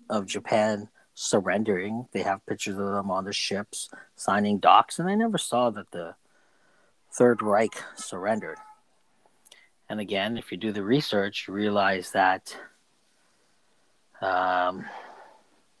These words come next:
when Admiral Byrd went down to Antarctica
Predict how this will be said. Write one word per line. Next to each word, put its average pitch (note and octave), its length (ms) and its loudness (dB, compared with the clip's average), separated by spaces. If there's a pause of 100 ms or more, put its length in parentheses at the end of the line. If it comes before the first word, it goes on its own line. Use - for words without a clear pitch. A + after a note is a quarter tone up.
(440)
when G2 260 -6
Admiral G2+ 420 0
Byrd G2+ 540 -2 (540)
went F#2+ 240 -6
down G2+ 300 0
to F#2+ 280 -2 (160)
Antarctica B2 1300 2